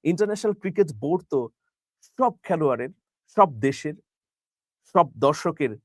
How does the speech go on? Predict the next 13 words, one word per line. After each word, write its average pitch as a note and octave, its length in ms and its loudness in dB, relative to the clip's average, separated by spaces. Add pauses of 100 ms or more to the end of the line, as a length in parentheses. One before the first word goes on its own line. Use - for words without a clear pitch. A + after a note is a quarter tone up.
(140)
অভিভাবক। A2 640 2 (680)
তাদের C#3+ 220 6
তো C#3+ 120 -2
নিরপেক্ষ E3 460 -2 (200)
অবস্থান F3+ 520 0
থাকা - 260 -8
উচিত। - 340 -14 (960)
এইরকম F#3+ 420 6 (280)
একটা D3+ 200 -2
পরিস্থিতি D#3 500 0
যখন C#3 320 0
তৈরি B2+ 300 -4
হলো, B2+ 220 -4